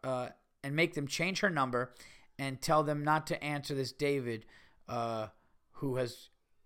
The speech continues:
called about twenty times a day asking for his money back. Joke's on you, David, or whatever his real name is. They are keeping the three fifty from this sucker. That's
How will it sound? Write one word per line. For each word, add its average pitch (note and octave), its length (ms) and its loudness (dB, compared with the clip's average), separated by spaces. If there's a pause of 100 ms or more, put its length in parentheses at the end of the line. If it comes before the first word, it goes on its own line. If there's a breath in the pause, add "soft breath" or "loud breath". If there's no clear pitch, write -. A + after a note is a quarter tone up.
called C#3 260 2
about A#2+ 280 0
twenty C#3+ 340 -2
times C3 400 0
a B2 60 -2
day A#2+ 420 0
asking B2+ 400 -4
for C3 140 -4
his A#2 140 -4
money B2 240 -4
back. G#2+ 340 -8 (480 soft breath)
Joke's D3+ 360 4
on D3+ 180 6
you, D3 180 4
David, A#2 580 0
or B2 180 2
whatever C3 360 4
his B2 180 2
real B2+ 240 4
name A#2+ 280 -2
is. - 240 -8 (380 soft breath)
They B2 120 0
are A#2+ 80 0
keeping C#3 420 0
the B2+ 80 0
three C3+ 300 -2
fifty B2 460 -4
from A2+ 280 -6
this A#2 160 0
sucker. - 360 -2
That's C3+ 220 4